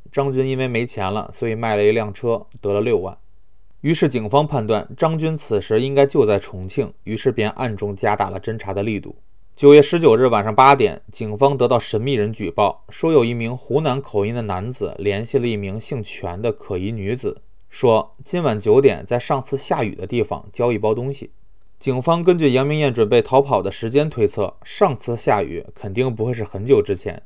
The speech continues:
应该就是在八月底到九月这段时间。而全姓女子所在的是重庆的渝中区，既然是街头交东西，那么如果湖南男子真的是张军，大概率全姓女子的位置应该是一个据点，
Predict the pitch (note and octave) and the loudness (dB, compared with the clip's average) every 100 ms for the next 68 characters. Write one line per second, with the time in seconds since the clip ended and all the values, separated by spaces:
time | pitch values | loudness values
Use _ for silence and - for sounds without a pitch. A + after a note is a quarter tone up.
0 | - B2+ C3+ C#3 C3+ A#2+ A2 G#2+ A#2+ A#2+ | -16 -10 2 4 6 2 0 0 2 2
1 | A2+ G#2 G2 A2 A2 - G2+ G#2 G2 F2 | 2 -2 -2 -2 -2 -2 0 0 -2 -4
2 | F#2 F2 F2 - - - - D3+ E3 D3+ | -8 -8 -10 -12 -20 -6 4 6 6 2
3 | D3+ F3+ C#3+ B2+ A#2 A#2+ - G2 B2+ A2+ | 2 0 2 0 0 -2 0 0 2 2
4 | G#2 A2 - G#2 A2+ D#3 A#2 F#2+ A2 D3 | 0 -8 -8 -8 -8 -6 -4 -4 -2 -2
5 | E3 D#3 G#2 F#2 - - - G#3 D#3+ D3 | -4 -4 -6 -8 -10 -18 0 4 4 4
6 | C#3 D3+ D3+ B2+ B2+ D3 D3+ D#3+ E3 A2+ | 2 4 2 2 6 6 6 0 -2 -4
7 | - - D#3+ D#3 C3 D#3 D#3 - C3 D3 | -4 -6 -4 0 2 4 4 4 2 -2
8 | D#3+ A2+ A#2+ A2+ G#2 D#3+ E3+ C3 G2+ G#2+ | 0 -2 -2 0 0 -2 -2 -2 -2 -4
9 | G#2 G2+ F#2+ - - - D3+ A2 G#2+ G2+ | -2 -4 -4 -12 -6 2 4 4 2 0
10 | F#2+ - A2 A#2 B2 G#2 A2 F#2+ G2 C3+ | -4 -6 -6 -4 -4 -4 -2 -2 4 4
11 | G#2 F#2+ - E2+ A2+ A2+ A2 G#2 G2+ G#2 | 4 -2 -8 -10 -6 0 0 0 -4 -4
12 | G#2 A2+ F2 - | -2 -4 -4 -8